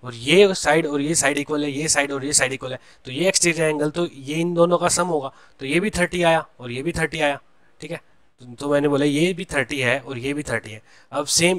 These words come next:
इस वाले triangle के लिए एक्सटीरियर एंगल लगा लो, इस वाले triangle के लिए एक्सटीरियर एंगल जब लगाओगे तो ये आपको पता है ये sixty degree है, तो ये सिक्सटी कब आएगा? ये जब ये थर्टी है और ये भी थर्टी है, ठीक है। तो ये, अब जो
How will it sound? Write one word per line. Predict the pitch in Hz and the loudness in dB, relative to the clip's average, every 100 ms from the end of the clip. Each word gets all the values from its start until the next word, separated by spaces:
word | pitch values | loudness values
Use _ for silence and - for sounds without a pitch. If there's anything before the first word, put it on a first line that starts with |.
| 170 | -2
इस | 170 | -2
वाले | 180 175 | 2 4
triangle | 175 175 175 175 | 4 2 4 2
के | 175 | 4
लिए | 175 | 2
एक्सटीरियर | 175 - 160 160 | 2 0 -2 -4
एंगल | 160 156 151 | -4 -2 -4
लगा | 147 143 135 | -2 0 0
लो, | 131 - _ - | -2 -14 _ -18
इस | 120 135 | -12 -6
वाले | 139 143 | -4 -2
triangle | 143 135 135 | -2 -2 -4
के | 135 | -4
लिए | 135 135 | -4 -2
एक्सटीरियर | 135 - 131 131 | -2 -2 -4 -2
एंगल | 131 131 135 | -2 -2 -6
जब | 139 | -6
लगाओगे | 113 113 120 131 107 113 - - _ _ - | -4 -2 0 -2 -6 -14 -20 -20 _ _ -8
तो | 131 | -2
ये | 151 | 4
आपको | 147 - | 4 4
पता | 156 151 | -2 0
है | |
ये | 156 | 2
sixty | 170 - - 160 | 2 2 -2 -2
degree | 147 135 | -4 -4
है, | 127 _ _ | -8 _ _
तो | - | -10
ये | 160 | -4
सिक्सटी | 196 175 - | -2 -2 -2
कब | 185 170 | 2 4
आएगा? | 135 107 | 4 4
ये | 107 127 | -4 -6
जब | 113 131 | -6 -6
ये | 131 - | -4 0
थर्टी | 170 170 156 | 2 2 -2
है | 104 | -8
और | 104 | -10
ये | 110 | -8
भी | 139 | -6
थर्टी | 160 165 165 | -2 -2 -2
है, | 165 147 _ _ _ - | -8 -10 _ _ _ -10
ठीक | 175 | -8
है। | 160 _ _ - | -8 _ _ -10
तो | |
ये, | 143 147 _ _ - | -10 -10 _ _ -2
अब | 135 139 | -2 -2
जो | 135 175 | 0 0